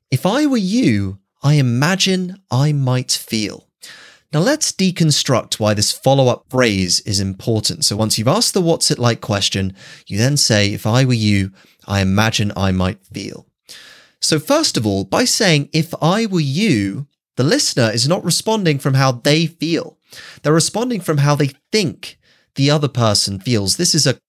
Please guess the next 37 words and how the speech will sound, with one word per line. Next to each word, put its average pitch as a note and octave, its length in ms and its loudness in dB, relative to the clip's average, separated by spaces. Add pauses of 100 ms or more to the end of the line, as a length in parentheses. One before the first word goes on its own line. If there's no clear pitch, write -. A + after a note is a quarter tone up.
concerted A3 720 0
attempt F#3+ 540 -4 (340)
to - 140 -2
put - 340 -4
yourself A#2 480 2
in A#2+ 140 -2
the A#2+ 100 0
other A2 160 0
person's F#2 800 -2
shoes. - 560 -2 (840)
The C#3 60 0
next C4 460 0
crucial B2+ 400 2
word G2+ 400 2
is A2+ 220 0
imagine. G2+ 960 -2 (440)
The D3+ 80 0
mistake A#3+ 520 0
that D#3 120 -6
I C#3 100 2
see C3+ 200 0
a C#3+ 60 0
lot E3 260 -4
of G3 140 -10
people D#3 320 -4
make F#3+ 340 -4
in D3+ 80 0
their C3 100 2
communication B2 800 -2
is G2+ 140 -2
saying, B2 340 0
"I C#3 80 4
think E3+ 540 -4
you C#3+ 80 -2
feel C3 420 0
like - 280 -10
this." - 340 -4